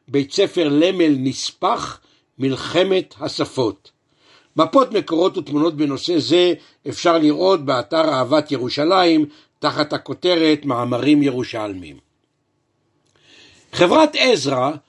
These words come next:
הוקמה בשנת אלף תשע מאות ואחת על ידי יהודי גרמניה, ועל דגלה חרוטות המטרות סיוע פילנטרופי ליהודי מזרח אירופה וארץ ישראל, וקידום התרבות הגרמנית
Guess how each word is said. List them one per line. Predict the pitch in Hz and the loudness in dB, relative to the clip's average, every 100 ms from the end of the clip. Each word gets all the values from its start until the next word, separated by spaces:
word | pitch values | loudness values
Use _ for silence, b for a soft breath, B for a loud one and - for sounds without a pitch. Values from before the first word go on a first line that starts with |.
| _ - | _ -6
הוקמה | 139 180 247 | -6 0 0
בשנת | 190 170 - 196 190 | 0 -2 0 -2 2
אלף | 156 147 | 0 0
תשע | 208 214 | 0 0
מאות | 196 | 0
ואחת | 139 135 - 131 170 - | 0 -4 -6 -2 -2 -2
על | 139 | -2
ידי | 127 151 | 0 2
יהודי | 175 147 127 160 | 4 2 2 0
גרמניה, | 135 117 131 165 190 226 247 b b b _ | 0 -4 -2 -2 -2 -4 -6 b b b _
ועל | 127 156 | 2 2
דגלה | 131 147 143 196 | 4 2 4 0
חרוטות | - 196 147 147 196 - | 0 0 0 0 -2 -2
המטרות | 147 135 - 127 196 233 - _ b b - | -2 -2 -4 0 2 2 0 _ b b -14
סיוע | - 143 143 240 240 | -8 -6 0 4 4
פילנטרופי | - 170 151 135 - 190 - 202 170 | 2 -2 -2 -2 -2 -2 -2 -4 2
ליהודי | 147 131 127 160 185 | 2 2 0 0 2
מזרח | 156 117 147 156 | 0 -2 -4 -6
אירופה | - 123 147 202 - 175 165 147 b b 113 | -6 -4 0 0 -2 -2 -2 -6 b b -4
וארץ | 135 165 196 180 156 | -2 2 2 2 -2
ישראל, | - - 127 147 220 233 220 b b b 110 | -10 -8 -4 0 2 0 -2 b b b -2
וקידום | 147 147 160 120 120 247 240 | 0 0 -6 -6 -2 0 0
התרבות | 151 156 - 143 131 147 208 | -2 -4 -4 -2 -2 -2 -4
הגרמנית | - 139 147 135 139 143 226 254 - | -6 0 0 2 0 0 -2 -4 -8